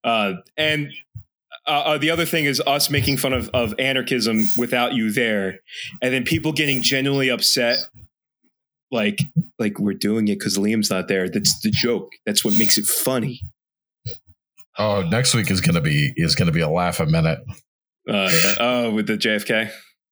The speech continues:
Speaker 2: Yeah, yeah.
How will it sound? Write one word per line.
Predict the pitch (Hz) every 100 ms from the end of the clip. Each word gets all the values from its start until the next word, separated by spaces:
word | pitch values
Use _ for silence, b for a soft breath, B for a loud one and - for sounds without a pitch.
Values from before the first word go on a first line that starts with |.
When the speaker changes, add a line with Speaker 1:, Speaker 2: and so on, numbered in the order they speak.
| _ _ _ _ _ _ _ _ _ _ - - - -
Speaker 2:
Yeah, | 123 101 82 - -
yeah. | 98 85